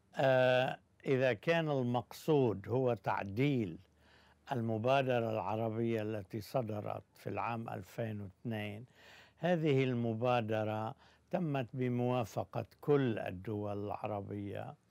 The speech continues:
وأصبح لها، آه، آه، مركز قانوني أساسي استندت علي-، عليه دبلوماسيات كثيرة في العالم. في مخالفة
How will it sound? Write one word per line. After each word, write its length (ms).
وأصبح 720
لها، 720
آه، 460
آه، 260
مركز 720
قانوني 920
أساسي 760
استندت 800
علي-، 420
عليه 500
دبلوماسيات 1300
كثيرة 640
في 160
العالم. 640
في 380
مخالفة 760